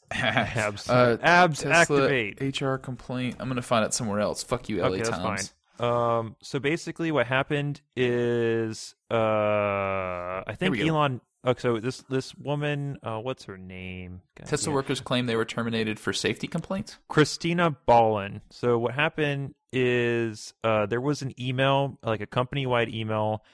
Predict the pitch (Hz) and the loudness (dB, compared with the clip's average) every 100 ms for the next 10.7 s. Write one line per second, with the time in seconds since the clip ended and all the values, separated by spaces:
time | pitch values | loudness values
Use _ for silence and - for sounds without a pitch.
0 | _ - 104 - 190 208 127 107 - - | _ -8 -6 -4 -4 0 2 0 -2 -12
1 | - - 131 - 113 92 92 127 131 117 | -8 -2 -2 -4 -8 -8 -6 -4 -2 -2
2 | 104 104 - 95 98 - 95 95 110 - | -2 -4 -6 -16 -12 -4 -4 -4 -10 -10
3 | 98 98 98 - 98 90 - - - - | -8 -6 -8 -4 -4 -4 -8 -20 -20 -20
4 | _ 113 104 101 104 101 - 123 135 143 | _ 0 2 2 0 -2 0 0 0 0
5 | 127 113 117 160 165 147 131 - - 123 | -2 -2 0 2 2 2 0 -2 2 4
6 | 131 - 170 - 143 139 135 143 98 95 | 4 2 -4 -2 -2 -2 -4 -10 -10 -8
7 | 95 107 - 117 147 165 147 147 147 135 | -6 -8 -4 0 2 2 2 4 2 2
8 | 117 120 123 104 120 117 110 113 - 110 | -2 -2 0 -2 -4 -4 -2 -2 -2 -4
9 | - 110 98 98 95 92 - 98 90 95 | 2 2 0 -4 -4 -4 -6 -6 -6 -8
10 | 92 - 104 107 143 170 | -8 -6 -6 -4 0 0